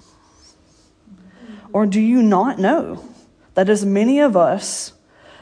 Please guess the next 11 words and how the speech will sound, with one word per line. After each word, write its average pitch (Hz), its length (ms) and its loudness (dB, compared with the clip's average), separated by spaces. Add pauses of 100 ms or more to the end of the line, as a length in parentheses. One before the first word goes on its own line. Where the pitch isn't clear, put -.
as 190 200 -4
were 196 120 -4
baptized 180 640 -4
into 202 180 -6
Christ 202 400 -4
Jesus 175 480 -10
were 190 120 -6
baptized 170 560 -8
into 180 160 -10
his 196 220 -6
death?" - 680 -12